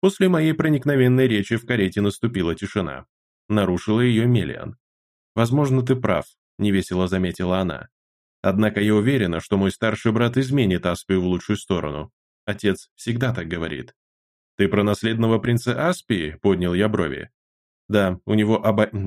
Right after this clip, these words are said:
да, у него обязательно все получится", уверенно добавил принц. "Ну что же, поглядим", хмыкнул я. Судя по лицам королевских высочеств, ко мне было много вопросов,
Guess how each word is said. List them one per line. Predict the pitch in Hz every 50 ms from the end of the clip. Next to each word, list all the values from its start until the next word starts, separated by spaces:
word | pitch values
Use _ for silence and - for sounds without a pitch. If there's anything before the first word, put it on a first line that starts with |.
| 85 82 85 87 - _ - _ _ _ _ _ _ _ _ _ _ -
да, | 98 113 117 104 85 78 - -
у | - 107
него | 110 107 117 117
обязательно | 104 101 113 107 113 123 117 123 101 95 92 90
все | - - 95
получится", | 95 110 120 123 117 123 - 87 80 - - 71 73 - _ -
уверенно | 101 98 98 98 90 90 90 90
добавил | 85 95 90 90 87 85 95 98
принц. | 95 95 82 - - - - _ _ _ _ _ _ _ _ _ _ _ -
"Ну | 185 180
что | 170 - 165 135
же, | 104 92 85 80 76 - -
поглядим", | - 123 117 117 113 110 113 117 120 104 82 78 - _
хмыкнул | _ - 98 92 87 - 95 92 92 90
я. | 82 69 65 71 - _ _ _ _ _ _ _ _ _ _ _ _ _ _ _ _ -
Судя | - 170 175 180
по | 175 180 170
лицам | 170 180 165 - 165 156
королевских | 139 143 135 135 139 147 143 - - 143 135 123 127
высочеств, | 127 131 123 - 151 156 147 - 156 143 - - - _
ко | - 127
мне | 127 131 131 131 135
было | 127 127 131 127 127
много | 123 117 110 110 113 117 110 113
вопросов, | 107 110 101 107 95 92 85 - - 87 82